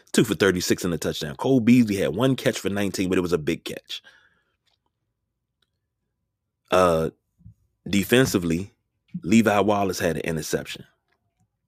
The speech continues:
But the interception of the night has to go to Micah Hyde.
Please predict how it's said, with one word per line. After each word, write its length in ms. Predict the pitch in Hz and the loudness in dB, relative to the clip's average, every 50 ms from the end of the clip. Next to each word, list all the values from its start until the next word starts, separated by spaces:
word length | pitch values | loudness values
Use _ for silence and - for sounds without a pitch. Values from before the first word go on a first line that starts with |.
| _ _ _ _ - | _ _ _ _ -6
But 200 | 80 92 90 78 | 0 0 0 0
the 120 | 92 69 | 0 0
interception 540 | 92 120 135 131 - - 117 113 - 113 101 | 2 2 2 2 2 2 0 0 2 2 2
of 80 | 90 87 | 2 2
the 60 | 87 | 0
night 360 | 92 101 107 110 107 - _ _ _ _ _ _ _ _ _ _ _ _ _ _ _ _ _ _ - | 0 0 2 0 0 0 _ _ _ _ _ _ _ _ _ _ _ _ _ _ _ _ _ _ -8
has 440 | - 117 113 113 117 117 - - - | -4 -2 0 0 0 -2 -4 -6 -4
to 200 | - 120 113 101 | 0 2 2 2
go 400 | 90 95 95 98 95 95 92 92 | 4 4 6 6 6 6 4 2
to 240 | - - - 98 85 | -2 -2 -2 -2 -2
Micah 560 | 87 82 82 85 85 82 - - 85 85 80 | -2 -2 -2 -2 -2 -4 -4 -4 -4 -2 -2
Hyde. 480 | - - - 73 71 67 - - - | -4 -6 -6 -6 -6 -8 -10 -12 -14